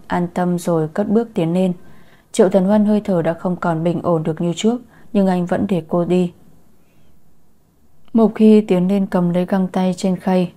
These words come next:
mang vào, sau đó là cầm khẩu súng đen ngòm mà lạnh lẽo kia lên. "Về chỗ này giao cho các người, tôi đi trước." Độc Nhãn giơ tay ra hiệu cho thuộc hạ rút lui. Mục Hy chỉ nhẹ gật đầu với gã một cái.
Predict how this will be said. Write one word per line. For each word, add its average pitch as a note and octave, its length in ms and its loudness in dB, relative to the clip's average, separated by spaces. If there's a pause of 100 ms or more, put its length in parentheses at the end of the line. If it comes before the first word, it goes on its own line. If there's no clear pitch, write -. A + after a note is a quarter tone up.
mang F#3 260 0
vào, E3+ 280 0 (300)
sau A#3+ 180 2
đó F#3 180 2
là G3+ 280 0
cầm E3 200 -2
khẩu D#3+ 220 0
súng D#3+ 340 -4
đen F3+ 160 -2
ngòm E3+ 280 0 (320)
mà F3 300 0
lạnh D#3 280 -4
lẽo D#3+ 260 -2
kia F3 140 0
lên. F3 200 0 (1600)
"Về G3 140 6
chỗ F#3+ 140 0
này F#3+ 220 2
giao F3 220 0
cho F3 120 -4
các G3+ 160 -2
người, F3+ 200 -2 (520)
tôi F#3 120 2
đi E3 140 0
trước." G3+ 180 -6 (800)
Độc G3 200 4
Nhãn G3 200 0
giơ G#3+ 120 2
tay G3+ 180 0
ra G3+ 120 0
hiệu G3 240 2
cho F#3 140 -4
thuộc F3+ 200 -4
hạ E3+ 160 -4
rút G#3 200 -2
lui. F#3 320 2 (300)
Mục G3 200 4
Hy A3 180 6
chỉ F#3+ 120 -2
nhẹ E3+ 260 -2
gật E3 180 -6
đầu E3 200 0
với D#3+ 140 -4
gã - 140 -2
một F#3 220 -2
cái. E3 320 -2